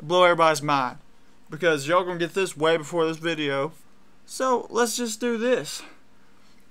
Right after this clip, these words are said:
What's going on, guys? Carl here, Parish of Unpredictability. Just like that.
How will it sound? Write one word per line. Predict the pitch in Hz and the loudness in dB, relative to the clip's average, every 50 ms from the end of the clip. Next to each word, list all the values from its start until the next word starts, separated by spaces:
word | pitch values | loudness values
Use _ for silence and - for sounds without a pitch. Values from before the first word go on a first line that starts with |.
| - - - - - - | -20 -20 -20 -20 -20 -16
What's | - 165 - | -10 -4 0
going | 214 220 220 220 | 2 4 6 6
on, | 214 226 220 | 6 6 8
guys? | 220 220 247 247 | 8 8 8 8
Carl | - 233 208 202 196 | 6 6 6 6 6
here, | 208 233 254 | 4 2 2
Parish | - 196 175 175 185 175 156 | 4 4 6 6 6 4 4
of | 165 | 2
Unpredictability. | 185 175 180 165 180 165 160 160 160 165 170 170 220 220 - - - - - - - - - - - - - - - - - - - - - - - - - - - - - - - - - | 2 2 2 2 0 0 0 0 2 2 2 2 0 -4 -8 -14 -20 -20 -20 -20 -20 -20 -20 -20 -20 -20 -20 -20 -20 -20 -20 -20 -20 -20 -20 -20 -20 -20 -20 -20 -20 -20 -20 -20 -20 -18 -14
Just | 151 139 135 135 | -12 -10 -8 -6
like | 139 135 127 | -6 -6 -4
that. | 131 139 139 156 - | -2 -2 -2 -4 -4